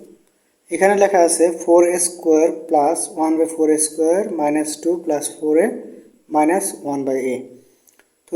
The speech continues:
এই অঙ্কটা করার, আহ, নিয়মটা হচ্ছে যে আমাদের এখানে দেখতে হবে, আহ, কমন যায় কিনা, ঠিক আছে? আর কমন যাওয়ার নিয়মটা কি, যে এখানে জোড় পদ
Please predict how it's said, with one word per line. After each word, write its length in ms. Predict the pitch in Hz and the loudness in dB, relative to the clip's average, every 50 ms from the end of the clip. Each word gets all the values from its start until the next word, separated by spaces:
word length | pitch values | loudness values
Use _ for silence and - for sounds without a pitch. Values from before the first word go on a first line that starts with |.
| 175 175 | 6 6
এই 60 | 185 196 202 | 6 6 4
অঙ্কটা 460 | 202 - 208 214 208 208 196 170 156 165 202 202 - | 2 2 4 4 4 6 6 4 4 4 2 0 0
করার, 260 | 196 196 196 196 196 196 196 - | 4 6 6 6 6 4 0 -6
আহ, 380 | - 180 170 160 156 156 151 151 151 156 | -4 0 2 2 2 2 2 0 0 0
নিয়মটা 260 | 170 180 196 196 190 202 202 | 0 2 2 2 2 0 0
হচ্ছে 260 | - - - - 151 151 180 - - - - - - _ _ _ - 160 | 0 -2 -2 -2 -2 -2 -2 -6 -10 -14 -20 -20 -20 _ _ _ -14 -2
যে 80 | 139 160 156 | 0 0 2
আমাদের 220 | 160 170 165 170 180 180 | 2 2 0 0 -2 -4
এখানে 180 | 165 190 185 175 139 160 | -2 -2 -4 0 2 2
দেখতে 260 | 170 170 - - 165 147 | 2 2 0 -2 -2 0
হবে, 220 | 151 147 135 135 160 214 - - - - - - - _ _ _ _ _ _ _ _ _ | 0 0 0 0 -2 -4 -4 -8 -14 -16 -20 -20 -20 _ _ _ _ _ _ _ _ _
আহ, 240 | - 147 143 143 143 147 143 - | -10 -8 -6 -6 -6 -8 0 2
কমন 240 | 202 196 190 190 190 175 156 | 2 4 4 2 0 0 0
যায় 160 | 147 131 135 - | 0 0 0 -2
কিনা, 200 | 123 120 - - - - - _ _ _ _ _ _ _ _ _ _ | -6 -8 -8 -12 -16 -20 -20 _ _ _ _ _ _ _ _ _ _
ঠিক 120 | - 185 214 214 | 0 2 2 2
আছে? 160 | 208 - 147 143 143 - - - - 147 | 2 2 -2 -2 -4 -8 -14 -6 -2 0
আর 100 | 151 151 147 - | 2 2 2 2
কমন 180 | 196 196 196 190 185 | 2 2 2 2 2
যাওয়ার 160 | 196 190 190 185 185 | 4 2 2 2 0
নিয়মটা 320 | 196 214 220 214 208 202 208 - | 0 0 0 0 0 -2 0 0
কি, 80 | 269 320 - - - - - - - - - _ - - _ - 147 | -2 -2 -4 -6 -12 -16 -18 -20 -20 -20 -20 _ -20 -20 _ -12 -2
যে 80 | 139 156 156 156 | 2 4 4 4
এখানে 220 | 160 180 185 208 214 190 - - - | 2 0 -2 0 -2 -2 -4 0 2
জোড় 240 | 175 185 208 220 208 202 - | 4 6 6 4 4 0 -2
পদ 120 | 208 202 | -2 -2